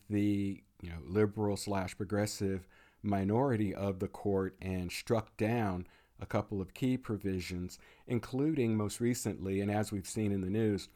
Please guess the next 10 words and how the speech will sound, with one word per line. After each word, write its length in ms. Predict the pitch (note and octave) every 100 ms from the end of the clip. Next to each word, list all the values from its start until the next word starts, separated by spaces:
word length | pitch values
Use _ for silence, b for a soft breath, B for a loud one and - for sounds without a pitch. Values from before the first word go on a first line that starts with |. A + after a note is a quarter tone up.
| b b b b _ -
that, 580 | G#2 G2+ G2+ G2 F#2+ - - G#2
um, 600 | G2 F#2+ F#2+ F#2 F#2 F#2 - _ _ _ _ _ -
a, 400 | G2+ - G2 G#2
a, 40 |
a 40 | G2
half 280 | A#2+ C3 -
a 60 |
dozen 400 | G#2+ A2+ B2+ A2+
or 140 | G2+ F#2
so 500 | - G2+ F#2+ F#2+